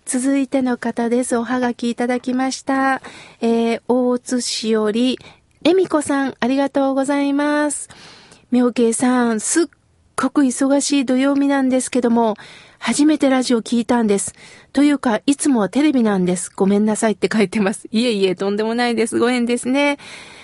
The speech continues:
もう本当に心に染みました。自分の考え方が少し違っていたことが分かりました。ほんのちょっぴり毎日の過ごし方が変わりそうです。仏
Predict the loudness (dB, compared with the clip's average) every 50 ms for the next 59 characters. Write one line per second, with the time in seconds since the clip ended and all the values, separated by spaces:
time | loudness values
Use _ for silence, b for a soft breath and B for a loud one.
0 | B B B -2 -2 -2 -2 0 2 2 2 0 0 _ 2 2 4 2 2 2
1 | 2 2 2 4 2 2 2 2 0 0 -2 -2 0 2 2 4 4 4 2 2
2 | 2 0 -2 -2 -2 -2 -2 -2 b b b b b b b b _ -2 0 2
3 | 2 2 2 2 2 0 0 0 0 0 0 0 0 0 0 -2 -2 -2 -2 -2
4 | -2 -2 -2 -4 -6 -4 -2 -2 -2 0 0 0 0 0 -4 -8 -16 -12 _ -2
5 | 0 2 2 0 0 -2 0 0 0 0 0 -2 -2 -2 -2 -2 -2 0 0 0
6 | -2 -2 0 0 0 0 0 0 0 -2 -4 -4 -2 -2 -2 -2 B B B B
7 | B B B B B 0 2 2 2 2 2 0 0 0 0 -2 -2 _ _ 2
8 | 2 4 2 2 0 2 0 0 0 0 -2 -2 0 0 0 0 -2 -2 0 0
9 | 0 0 -2 -4 -4 -4 0 0 0 0 2 0 0 -2 B B B B B -2
10 | 0 0 2 2 2 0 0 0 0 0 2 2 2 0 0 0 0 0 0 0
11 | 0 0 -2 B B B B B B B B B B B _ _ 0 0 0